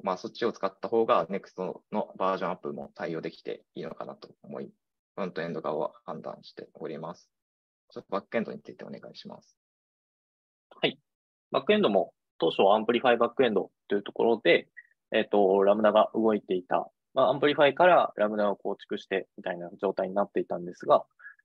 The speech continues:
Speaker 2: えっと、現在はエーダブリューエスのシーディーケーでの管理に変わっております。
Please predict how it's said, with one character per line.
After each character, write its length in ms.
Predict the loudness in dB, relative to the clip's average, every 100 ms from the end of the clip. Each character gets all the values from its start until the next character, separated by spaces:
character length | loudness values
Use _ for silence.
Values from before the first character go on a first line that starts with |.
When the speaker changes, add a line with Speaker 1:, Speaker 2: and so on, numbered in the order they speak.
| _ 0
Speaker 2:
え 80 |
っ 60 | 4
と、 420 | 6 6 6 4 2
現 160 | 4
在 140 | 6 6
は 180 | 6
エ 40 | 4
ー 40 |
ダ 60 | 2
ブ 80 | -2
リ 60 |
ュ 20 |
ー 20 | -4
エ 20 |
ス 40 |
の 80 | -8
シ 160 | -4 -2
ー 40 |
デ 80 | -2
ィ 60 | 2
ー 20 |
ケ 240 | 2 2 -4 _ _ _ _ _ -2
ー 20 |
で 100 | 2
の 180 | 2 0 _
管 220 | -8 -6
理 100 | -4
に 220 | -2 -4 -6
変 140 | -8
わ 80 | -8
っ 60 | -6
て 220 | 0 0 -2
お 80 | -6
り 100 | -6
ま 200 | -10
す。 120 | -12